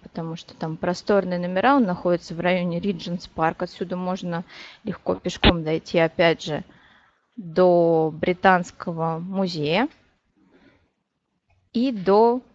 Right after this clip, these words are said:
Оксфорд-стрит. В отеле около пятисот номеров, кондиционер, Wi-Fi бесплатный на всех, в номерах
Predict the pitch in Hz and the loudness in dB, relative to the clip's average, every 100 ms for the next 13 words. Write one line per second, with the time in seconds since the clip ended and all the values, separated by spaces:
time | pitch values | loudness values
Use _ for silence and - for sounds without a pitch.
0 | _ - 202 - - 190 - - - 147 | _ 0 0 0 -6 -6 -6 -10 -8 -8
1 | - - _ _ _ _ _ - 214 220 | -8 -20 _ _ _ _ _ -2 0 2
2 | 330 311 233 233 202 180 - - 196 202 | 2 4 2 2 2 0 -2 -8 -2 2
3 | 170 180 175 185 262 349 - - _ _ | 2 0 -4 0 0 0 -4 -20 _ _
4 | _ _ _ _ _ _ _ - 190 170 | _ _ _ _ _ _ _ -8 -6 -6
5 | 170 214 208 262 320 330 - _ _ _ | -8 -4 -2 0 -2 -4 -8 _ _ _
6 | _ 208 185 185 - 185 165 - 190 185 | _ 0 2 4 6 6 4 -2 -6 -6
7 | - 180 160 - 156 - - - 90 170 | -4 2 2 2 -6 -6 -6 -4 -4 -8
8 | - 165 - 185 185 196 247 339 - | -6 -8 -6 -4 -2 0 -2 -2 -6